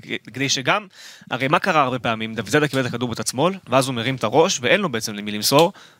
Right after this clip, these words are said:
ואז הוא חוזר אחורה לגלאזר, אבל האמצע פתוח לגמרי. כאילו, אם גלאזר עושה עוד שני מטר קדימה, הוא בעמדה של בעיטה, אבל אם היה שם עוד שחקן,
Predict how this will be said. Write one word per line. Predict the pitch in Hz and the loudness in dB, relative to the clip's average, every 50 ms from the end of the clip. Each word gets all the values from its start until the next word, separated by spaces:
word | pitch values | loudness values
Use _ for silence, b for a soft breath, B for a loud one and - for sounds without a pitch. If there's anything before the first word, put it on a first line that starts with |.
| b b | b b
ואז | 131 139 | 0 0
הוא | 151 - | 2 2
חוזר | - 139 143 156 131 | 0 2 2 0 0
אחורה | 113 143 147 139 147 | 0 0 2 2 2
לגלאזר, | 139 131 135 147 160 170 175 226 190 170 | 2 2 2 2 2 2 2 2 2 2
אבל | 139 147 143 147 | 2 2 2 2
האמצע | 147 185 269 302 - 311 285 | 2 2 2 0 0 0 0
פתוח | - 269 - 320 330 311 | 0 2 2 2 2 2
לגמרי. | 311 285 277 349 349 330 277 202 151 117 - b b b b b b b b | 2 2 2 2 2 2 -2 -4 -6 -6 -8 b b b b b b b b
כאילו, | - 190 196 214 240 | 0 2 4 4 4
אם | |
גלאזר | 226 226 240 240 208 226 | 6 6 4 6 4 2
עושה | 202 202 - 233 | 0 2 2 4
עוד | 233 233 208 | 4 4 2
שני | - - 214 | 0 0 -2
מטר | 214 220 214 226 196 | -2 -2 -2 -2 -2
קדימה, | - 180 170 180 214 240 247 277 294 294 277 - _ | 0 -2 0 0 -2 0 0 0 0 -2 -4 -10 _
הוא | - 160 147 | -10 -4 0
בעמדה | 156 165 165 170 196 | 0 0 2 0 0
של | 190 202 202 | -2 -2 -4
בעיטה, | 175 165 180 180 - 196 170 131 - - | -2 -2 -2 0 0 0 0 0 -2 -6
אבל | 120 117 135 160 | -6 -4 -4 0
אם | 175 | 2
היה | 180 185 | 2 2
שם | 175 175 147 | 2 0 -2
עוד | 151 147 | -4 -4
שחקן, | - 147 - - 208 269 269 | -4 -2 2 2 4 4 2